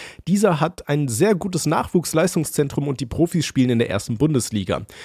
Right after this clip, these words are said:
Ich bin nicht der Beste, aber einer der besten Spieler und habe Angebote aus dem Ausland bekommen, dahin zu gehen. Unter anderem Brügge, Gent und auch Celtic oder auch in England, Nottingham Forest.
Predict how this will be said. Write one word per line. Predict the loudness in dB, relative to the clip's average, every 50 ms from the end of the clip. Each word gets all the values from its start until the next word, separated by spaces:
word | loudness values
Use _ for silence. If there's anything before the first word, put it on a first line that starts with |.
| -8 -4
Ich | -2 0 4
bin | 4 4
nicht | 4 4 2
der | 2 2
Beste, | 2 2 0 0 0 0 0
aber | 2 2 2
einer | 2 4 2 4
der | 2 2 2
besten | 2 0 0 -2 -8
Spieler | -8 -8 -6 -4 0 2 2 2
und | 0 -2 -2 -2
habe | 0 0 2 2 2 0 0 -2 -4
Angebote | -2 0 2 2 2 4 4 4 4 4 2
aus | 0 0 -2
dem | -4 -6 -4
Ausland | -2 -2 -2 0 2 0 0 0 0
bekommen, | -4 -4 -2 0 0 0 0 -2 -4 -8 -12 -8 -2
dahin | 2 4 4 4 2 0
zu | -2 -4 -2
gehen. | 0 0 0 0
Unter | 0 -2 0 0 0
anderem | 0 2 0 2 2 0 2
Brügge, | 2 2 2 2 2 0 0 0
Gent | 0 0 2 2 0 -2
und | -2 -4 -2 0
auch | -2 -2 -4 -4
Celtic | -4 0 2 2 2 2 0 -2 0 0
oder | 0 0 2 2
auch | 2 0
in | 0 0 -2 -2 0
England, | 0 0 2 2 2 2 0 0 -6 -14 -18 -20 -20 -10 -2
Nottingham | 0 0 0 2 2 2 2 2 2 0 -2
Forest. | -4 -6 -2 0 2 2 2 0 -2 -4 -10 -14